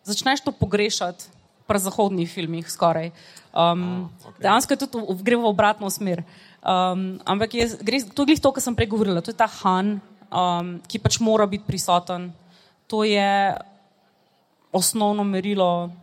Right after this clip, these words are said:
Speaker 1: pripovedništva,
Speaker 2: Mhm.
Speaker 1: I guess. In pač na tem se vse gradi. Um,
Speaker 2: A
Speaker 1: in
Speaker 2: mogoče tudi kaj veze z tem, ker oni, vem, da imajo ful, um, ful jih rajcajo, da se tako izrazim, kao njihove soap opere, oni imajo kar industrijo tega,
Speaker 1: O,
Speaker 2: ne?
Speaker 1: ja.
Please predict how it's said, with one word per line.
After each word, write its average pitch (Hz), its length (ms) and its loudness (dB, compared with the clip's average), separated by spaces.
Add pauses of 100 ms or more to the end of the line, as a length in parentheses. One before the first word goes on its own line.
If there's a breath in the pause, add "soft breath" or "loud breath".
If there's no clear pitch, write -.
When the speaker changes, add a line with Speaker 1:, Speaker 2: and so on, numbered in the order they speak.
(600)
Speaker 1:
pripovedništva, 180 1000 0 (380)
Speaker 2:
Mhm. 123 240 -14
Speaker 1:
I 190 120 2
guess. 185 360 0 (300 loud breath)
In 208 260 2
pač 208 340 2
na 208 120 0
tem 226 240 0
se 220 160 0
vse 214 200 0
gradi. 185 500 -2 (360)
Um, 170 680 -6 (300 loud breath)
Speaker 2:
A - 100 -16
Speaker 1:
in 190 60 -4
Speaker 2:
mogoče 175 280 2
tudi 190 160 -8
kaj 190 120 -4
veze 180 260 -4
z 113 160 -6
tem, 160 180 -8
ker 147 120 -8
oni, 139 140 -6
vem, 143 200 -6
da 123 60 -6
imajo 127 220 0
ful, 135 300 -4
um, 104 520 2 (260)
ful 120 180 -8
jih 110 140 -6
rajcajo, 110 480 -2
da 95 100 -8
se 104 120 -12
tako 107 220 -12
izrazim, 113 440 -6
kao 110 220 0 (160)
njihove 110 420 -8
soap 113 400 -4
opere, 120 360 -4
oni 110 180 -8
imajo 117 200 -12
kar 131 200 -2
industrijo 104 500 -4
tega, 104 240 -4
Speaker 1:
O, 185 60 4
Speaker 2:
ne? 233 60 4
Speaker 1:
ja. 185 240 0